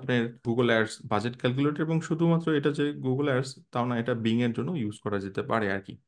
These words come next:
ওকে, তো এখানে এই শিটের যে ডাটা, এই ডাটাগুলো আপনার, এগুলো হচ্ছে আপনি ম্যানুয়াল প্লেস করবেন, যেখানে ইয়েলো কালারগুলো দেখতে পাচ্ছেন। এই শিট থেকে আসতেছে অটোমেটিকে, অটোমেটিক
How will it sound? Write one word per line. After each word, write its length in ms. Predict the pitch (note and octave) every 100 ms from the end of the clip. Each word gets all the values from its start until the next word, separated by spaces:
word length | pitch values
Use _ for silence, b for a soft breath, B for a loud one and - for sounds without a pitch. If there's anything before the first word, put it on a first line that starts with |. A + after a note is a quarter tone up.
| _ _ _ - G#2
ওকে, 140 | G3 B3 - _ _ _ _ _
তো 80 | B2+ B2 C3 - C#3+
এখানে 240 | C#3+ G#3 D#3 B3+ - _ _ _ _ -
এই 60 | E3 -
শিটের 340 | F3 G#3 E3 G#3+ -
যে 60 | C#3+ C3+
ডাটা, 260 | C3+ C3+ C3+ F3 G3 - C#3+
এই 60 | C#3
ডাটাগুলো 440 | C#3 D3+ D#3 C3 C3+ B2+
আপনার, 260 | C3+ C3 B2+ C3 _ _ _ C3
এগুলো 240 | C3 D3+ D#3
হচ্ছে 160 | D#3 D#3 E3
আপনি 120 | D#3+ B2
ম্যানুয়াল 360 | A#2+ C3 D3+ E3 D#3+
প্লেস 180 | B2+ B2+
করবেন, 220 | B2+ C#3+ D3
যেখানে 220 | A2+ B2+ B2 B2
ইয়েলো 220 | A#2 C3 B2+
কালারগুলো 340 | A#2 A#2 A#2+ A2+
দেখতে 160 | B2+ A#2+
পাচ্ছেন। 260 | A2+ - F#3+ - _ -
এই 80 | G#3 -
শিট 140 | E3 -
থেকে 120 | - A#2+
আসতেছে 260 | B2+ B2+ D#3+ - B2
অটোমেটিকে, 520 | C3 D3+ C3 A2 - G#2+ _ -
অটোমেটিক 380 | C#3 D3 D#3